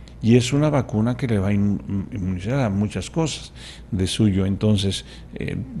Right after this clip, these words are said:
son elementos. Y eso de la leche, después lo compartimos porque está muy interesante.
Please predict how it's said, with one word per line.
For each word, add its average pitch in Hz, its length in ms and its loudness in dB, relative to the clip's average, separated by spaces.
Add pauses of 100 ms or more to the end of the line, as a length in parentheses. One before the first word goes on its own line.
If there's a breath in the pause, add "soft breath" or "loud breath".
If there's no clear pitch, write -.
son 135 300 4
elementos. 98 680 2 (420 loud breath)
Y 104 320 2
eso 110 220 0
de 92 100 0
la 90 100 -2
leche, 98 320 -2
después 151 300 0
lo 127 100 4
compartimos 85 640 -4
porque 87 220 -6
está 110 160 0
muy 113 120 4
interesante. 87 640 -2